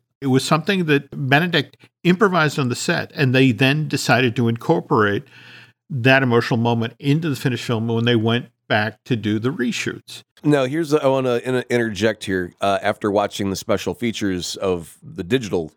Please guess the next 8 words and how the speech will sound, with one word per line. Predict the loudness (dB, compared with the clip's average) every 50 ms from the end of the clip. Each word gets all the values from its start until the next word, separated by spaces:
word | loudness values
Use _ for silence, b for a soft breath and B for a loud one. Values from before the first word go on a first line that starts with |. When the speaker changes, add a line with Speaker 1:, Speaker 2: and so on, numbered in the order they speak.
| _
Speaker 2:
edition, | -4 -4 -2 -4 -6 -4 -6 -6 -6 -8 -8 B B B B B B B B B B B B B B -6
John | -2 0 0 0 0 -2
Watts | -2 -2 -2 -4 -4 -6 -8 -8 -6 -2
would | 0 0 0 0 -2
do, | 0 0 2 2 2 0 0 -2 -2 -4 -6 -10 _ _ _ _ _ _ -2
uh, | 0 0 0 0 -2 -4 -6
my | -4 -2 0 0 0
version. | -2 -2 -4 -4 0 0 -2 -2 -2